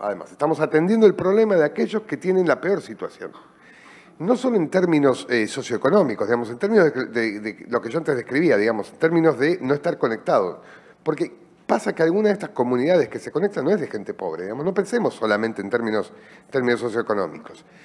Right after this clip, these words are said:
Eh, entonces, eh, tenemos que preocuparnos de, de esta gente. ¿Cómo nos ocupamos de,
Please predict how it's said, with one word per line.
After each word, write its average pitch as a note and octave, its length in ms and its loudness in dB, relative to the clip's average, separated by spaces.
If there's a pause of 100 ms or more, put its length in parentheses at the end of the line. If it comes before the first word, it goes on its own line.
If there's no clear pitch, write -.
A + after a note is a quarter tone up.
(400)
Eh, B2+ 600 2 (440)
entonces, D3+ 680 2 (180)
eh, C3+ 360 2
tenemos A#3 320 2
que G3+ 100 0
preocuparnos D3+ 540 2
de, B2 240 4
de A#2 100 -6
esta B2+ 160 -8
gente. F2+ 300 -10
¿Cómo A#3+ 200 4
nos G#3 180 2
ocupamos F#3 720 2
de, A2 680 -2